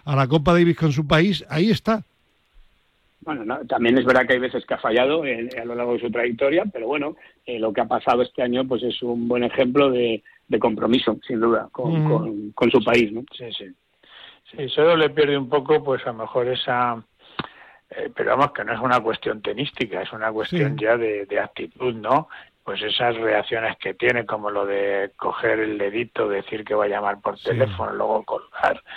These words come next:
Speaker 3: No sé, no
Speaker 2: Sí.
Speaker 3: se puede rebajar, ¿no? Es un tío con treinta y seis años y parece que no tiene por qué rebajarse a lo que hace un chaval de veinte años, ¿no?
Speaker 1: Claro.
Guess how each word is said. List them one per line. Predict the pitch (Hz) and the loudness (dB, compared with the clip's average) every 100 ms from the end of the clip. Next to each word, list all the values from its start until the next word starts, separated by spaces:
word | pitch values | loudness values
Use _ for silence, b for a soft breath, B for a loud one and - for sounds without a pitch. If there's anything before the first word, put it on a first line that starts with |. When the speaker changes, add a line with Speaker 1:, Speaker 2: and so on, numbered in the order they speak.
| B B B | B B B
Speaker 3:
No | - 120 | -4 0
sé, | 127 110 | 2 2
no | |
Speaker 2:
Sí. | 123 | 4
Speaker 3:
se | 143 | 4
puede | 135 139 | 4 4
rebajar, | 123 113 107 95 95 127 110 107 | 2 0 -4 -4 -2 2 2 0
¿no? | 110 120 110 113 | -4 -4 -4 -6
Es | 120 127 | -4 -2
un | 147 | 2
tío | 139 147 | 4 4
con | 147 135 | 4 0
treinta | 131 117 | 0 0
y | 120 | -2
seis | - 127 131 | 0 -2 -2
años | 139 135 143 - _ B B _ | -4 -2 -4 -4 _ B B _
y | - 123 | -6 0
parece | 117 127 131 156 | 4 4 6 2
que | 131 | 2
no | 135 | 0
tiene | 131 131 127 | 0 0 0
por | 113 110 | -2 -2
qué | 113 | -2
rebajarse | 110 101 90 - 104 - 117 | -2 -2 -2 -2 -6 -4 -2
a | 110 | -2
lo | 101 | -4
que | 95 | -6
hace | 98 - 104 | -6 -6 -8
un | 101 | -6
chaval | 98 - 95 101 | -6 -4 -4 -4
de | 98 | -4
veinte | 92 92 92 | -6 -8 -8
años, | 85 85 80 82 | -8 -8 -12 -10
¿no? | 104 | -10
Speaker 1:
Claro. | 131 117 | -8 -6